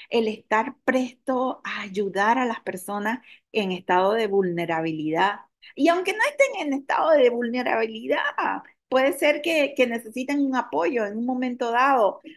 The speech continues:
eh, por A o B situación que tengan. Es dar un poquito más, dar esa milla extra y hacerlo del, del corazón. Y miren, esto en el mundo laboral se llama esfuerzo discrecional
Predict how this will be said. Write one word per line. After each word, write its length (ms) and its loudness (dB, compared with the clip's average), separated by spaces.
eh, 260 0
por 300 -2
A 300 4
o 80 2
B 240 -2
situación 1120 -6
que 120 0
tengan. 440 0
Es 240 0
dar 260 4
un 100 0
poquito 380 -2
más, 280 0
dar 220 4
esa 240 -2
milla 500 0
extra 480 -2
y 180 0
hacerlo 1000 0
del, 380 -2
del 260 -2
corazón. 720 -6
Y 160 0
miren, 380 2
esto 320 4
en 100 2
el 140 2
mundo 400 4
laboral 480 4
se 140 0
llama 300 0
esfuerzo 640 -2
discrecional 1160 -2